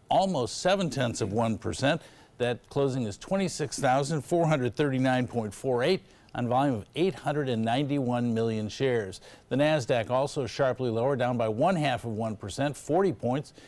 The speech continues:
at seven thousand four hundred sixty-six point five one. That on volume of one billion six hundred and forty-eight million shares. And the S and P down exactly the same percentage as the Dow,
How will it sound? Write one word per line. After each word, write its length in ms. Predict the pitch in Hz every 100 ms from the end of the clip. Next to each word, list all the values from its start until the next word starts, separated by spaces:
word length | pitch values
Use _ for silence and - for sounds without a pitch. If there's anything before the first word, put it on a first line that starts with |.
| -
at 100 | -
seven 340 | - 156 160 160
thousand 460 | 139 123 95 107
four 260 | 98 143 156
hundred 280 | 139 113 104
sixty-six 600 | 160 143 - 117 147 -
point 260 | - 123 101
five 320 | 123 117 98
one. 300 | 113 185 190 - - -
That 160 | 131 127
on 160 | 131
volume 260 | 113 131 143
of 140 | 113
one 220 | 107 151 151
billion 400 | 143 147 147 135
six 260 | - 160
hundred 320 | - 127 131 123 - -
and 180 | 123
forty-eight 540 | 113 143 131 123 117 104
million 340 | 110 101 92
shares. 460 | 92 113 90 82 -
And 100 | 131
the 120 | 147
S 180 | 180 -
and 120 | 139
P 200 | 156 175
down 240 | 151 143
exactly 580 | 117 101 139 185 - 160
the 120 | 117
same 260 | - 135 123
percentage 520 | - 104 135 139 110
as 140 | 104 90
the 100 | 95
Dow, 380 | 131 160 127